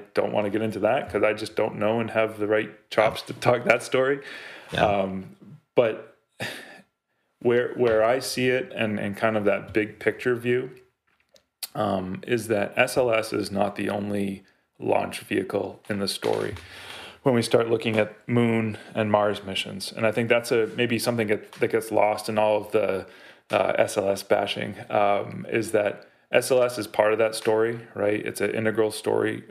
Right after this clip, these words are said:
Speaker 1: part of the story, especially to get crew where it needs to go in a, in a pretty straightforward way. Um, but the Moon to Mars mission can't happen without launch, other launch vehicle providers, you know, the, the New Glenns, the Starships, the
Speaker 2: Yeah.
Speaker 1: Vulcans,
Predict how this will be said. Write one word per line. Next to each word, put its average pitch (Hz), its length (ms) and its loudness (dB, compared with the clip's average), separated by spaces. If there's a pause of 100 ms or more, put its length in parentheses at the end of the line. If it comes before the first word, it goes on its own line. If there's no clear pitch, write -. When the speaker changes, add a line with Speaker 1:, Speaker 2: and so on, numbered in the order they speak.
Speaker 1:
part 107 200 2
of 107 60 0
the 110 60 -6
story, 110 380 0
especially 101 420 -2
to - 120 -8
get 104 180 -2
crew 107 300 -2
where 101 160 0
it 101 80 -2
needs 101 200 -6
to - 80 -8
go 104 320 2
in 101 120 -4
a, 98 280 -6
in 107 120 -4
a 95 60 -4
pretty 107 240 -4
straightforward 107 580 0
way. 110 300 0 (720)
Um, 101 500 0 (420)
but - 420 0 (680)
the 127 120 0
Moon 135 220 0
to 127 80 0
Mars 117 360 2
mission 113 460 -2
can't 113 320 -2
happen 110 560 0
without 107 560 2 (240)
launch, 107 420 -2
other 113 240 4
launch 98 360 -2
vehicle 101 280 -2
providers, 98 720 -2
you 104 80 -8
know, 95 220 -2
the, 95 360 -4
the 101 100 -4
New 110 140 0
Glenns, 107 600 -2
the - 80 -4
Starships, 107 720 -2
the 101 140 -4
Speaker 2:
Yeah. 98 60 -4
Speaker 1:
Vulcans, 110 720 -2